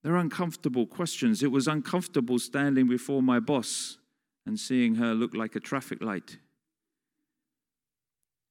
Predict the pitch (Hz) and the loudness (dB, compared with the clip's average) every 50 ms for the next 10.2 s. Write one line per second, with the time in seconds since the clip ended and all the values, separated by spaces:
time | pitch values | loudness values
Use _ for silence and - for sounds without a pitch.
0 | _ - - 147 151 156 - 196 190 165 - - 185 185 175 - 185 185 185 180 | _ -8 -4 -2 -2 0 0 0 -2 0 -2 -2 -2 -2 -4 -2 -2 0 2 2
1 | 170 151 123 - - 143 - - 185 190 175 185 180 - 165 - - - 180 180 | 2 0 -2 -2 -4 -4 0 2 0 2 4 2 2 2 -2 -4 -2 -4 -2 0
2 | 180 180 160 165 147 - - 165 160 147 135 139 196 185 151 135 120 - - - | 0 2 2 2 0 0 0 0 0 0 0 0 0 2 2 0 0 -4 -8 -14
3 | - - _ _ _ _ _ _ _ _ _ _ _ _ _ _ _ _ _ _ | -18 -18 _ _ _ _ _ _ _ _ _ _ _ _ _ _ _ _ _ _
4 | _ _ _ _ _ _ _ _ _ _ _ _ _ _ _ _ _ _ _ _ | _ _ _ _ _ _ _ _ _ _ _ _ _ _ _ _ _ _ _ _
5 | _ _ _ _ _ _ _ _ _ _ _ _ _ _ _ _ _ _ _ _ | _ _ _ _ _ _ _ _ _ _ _ _ _ _ _ _ _ _ _ _
6 | _ _ _ _ _ _ _ _ _ _ _ _ _ _ _ _ _ _ _ _ | _ _ _ _ _ _ _ _ _ _ _ _ _ _ _ _ _ _ _ _
7 | _ _ _ _ _ _ _ _ _ _ _ _ _ _ _ _ _ _ _ _ | _ _ _ _ _ _ _ _ _ _ _ _ _ _ _ _ _ _ _ _
8 | _ - - 110 110 135 160 175 160 151 156 143 - - 147 127 120 143 151 156 | _ -6 -4 -2 2 4 4 4 4 4 0 0 0 0 -2 -2 0 2 2 4
9 | 151 147 143 139 143 151 143 143 123 127 123 - - 123 120 113 135 165 165 160 | 4 4 4 4 2 2 0 0 -2 -2 -4 -4 -2 -2 -2 -2 -2 -2 -2 -2
10 | 160 160 156 - | -2 -2 -4 -4